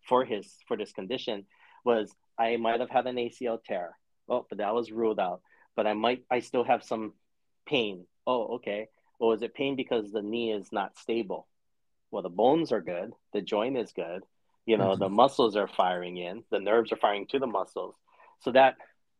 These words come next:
Speaker 1: should be all the things, you know, that are checked to say, "Well, you should not have an instability."
Speaker 2: Mm-hmm.
Speaker 1: Well, why do we have instability? Sometimes the person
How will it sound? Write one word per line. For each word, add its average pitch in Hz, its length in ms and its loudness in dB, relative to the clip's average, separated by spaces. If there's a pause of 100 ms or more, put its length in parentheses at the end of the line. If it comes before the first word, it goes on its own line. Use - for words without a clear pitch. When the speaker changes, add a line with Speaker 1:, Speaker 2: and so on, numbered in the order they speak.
(280)
Speaker 1:
should 185 400 4
be 101 280 -6
all 113 240 0
the 120 120 -4
things, 104 560 -10
you 117 100 -10
know, 98 180 -6
that 104 160 2
are 98 140 -2
checked - 380 -6
to 113 80 -10
say, 107 280 -8
"Well, 131 240 -12
you 175 160 -2
should - 300 -6
not 170 220 -4
have - 180 4
an 101 120 -6
instability." 110 640 -2
Speaker 2:
Mm-hmm. 110 140 -4 (800)
Speaker 1:
Well, 117 200 6
why 127 260 4
do 131 300 0
we 185 160 -4
have 98 200 -14
instability? 98 640 -10
Sometimes 123 540 0
the 110 60 -4
person 104 400 -2